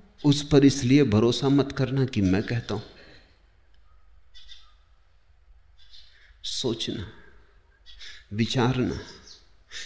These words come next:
जीना तुम्हारे अनुभव की कसौटी पर सही हो जाए तो ही सही है, मेरे कहने से क्या सही होगा?"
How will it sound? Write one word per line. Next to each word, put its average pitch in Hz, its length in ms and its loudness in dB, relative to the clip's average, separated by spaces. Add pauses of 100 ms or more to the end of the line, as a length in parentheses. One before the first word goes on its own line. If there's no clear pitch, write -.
(160)
जीना 151 680 8 (440)
तुम्हारे 180 460 10
अनुभव 175 480 8
की 175 220 0
कसौटी 156 520 0
पर 135 200 -2
सही 123 320 0
हो 135 180 2
जाए 123 260 -4
तो 143 220 0
ही 147 160 2
सही 131 300 -2
है, 117 140 -10 (340)
मेरे 127 260 0
कहने 135 300 -4
से 147 160 -10
क्या 151 200 -12
सही 147 340 -8
होगा?" - 420 -16